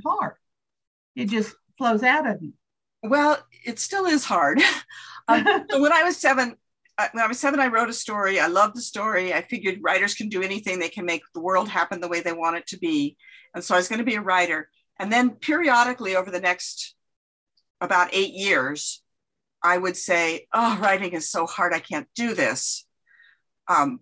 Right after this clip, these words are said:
Speaker 2: because I was writing all these, uh, throughout my childhood, I was writing. I mostly wrote, uh, like, fan fiction for T V shows I liked.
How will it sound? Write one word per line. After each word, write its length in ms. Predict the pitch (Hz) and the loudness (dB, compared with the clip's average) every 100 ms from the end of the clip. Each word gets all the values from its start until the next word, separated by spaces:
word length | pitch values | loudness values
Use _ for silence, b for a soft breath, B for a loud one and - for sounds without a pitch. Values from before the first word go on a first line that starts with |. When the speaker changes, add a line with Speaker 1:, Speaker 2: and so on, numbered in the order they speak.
| _ | _
Speaker 2:
because 300 | 190 247 226 | -4 -2 0
I 80 | 190 | 2
was 280 | 190 185 - | 0 -4 -12
writing 460 | 175 202 269 - 143 | -2 2 2 2 0
all 220 | 147 156 | 0 0
these, 340 | 156 156 - - _ _ _ _ 180 | -2 -6 -8 -16 _ _ _ _ -8
uh, 60 | - - - | -8 -14 -4
throughout 300 | 262 247 196 | 2 2 4
my 140 | 185 | 0
childhood, 480 | 185 220 226 202 170 | 0 0 0 0 -2
I 100 | 160 | -2
was 160 | 165 180 | -4 0
writing. 420 | 180 175 139 - | 2 2 -2 -6
I 80 | 180 | -4
mostly 460 | 185 240 302 220 196 | 2 2 2 -4 0
wrote, 340 | 180 175 165 - _ _ _ _ _ _ _ | 0 0 -2 -14 _ _ _ _ _ _ _
uh, 380 | - 170 156 147 - _ _ _ _ _ b b b - | -4 -2 -2 -4 -10 _ _ _ _ _ b b b -2
like, 220 | 160 147 | 0 0
fan 500 | - - 185 196 214 | -10 -2 2 2 0
fiction 380 | 208 170 - 143 | -4 -4 -4 -4
for 120 | 151 | -6
T 200 | 143 170 | -6 -4
V 140 | - | -2
shows 340 | 175 - 139 127 | -2 -2 -2 -2
I 80 | 127 | -2
liked. 420 | 101 65 - | -2 -4 -10